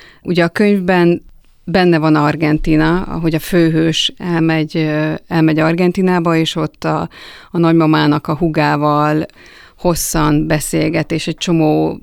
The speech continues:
családi titkot, meg egy, egy, ö, csomó mindent ott tud meg, amit, amit a, a magyarországi családjában a, a nagymama soha nem mesélte el.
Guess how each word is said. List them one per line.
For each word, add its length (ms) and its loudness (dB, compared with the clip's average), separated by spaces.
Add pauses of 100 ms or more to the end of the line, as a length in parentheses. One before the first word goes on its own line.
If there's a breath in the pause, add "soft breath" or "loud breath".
(140)
családi 460 -2
titkot, 760 -2
meg 220 -4
egy, 240 -4
egy, 260 -6
ö, 520 -2 (640 soft breath)
csomó 240 0
mindent 440 2
ott 220 -4
tud 240 -2
meg, 420 -2 (140)
amit, 420 -2
amit 340 -2
a, 560 -2
a 40 0
magyarországi 720 0
családjában 800 -4
a, 200 -4
a 100 -4
nagymama 460 0
soha 280 -2
nem 160 0
mesélte 580 -6
el. 260 -4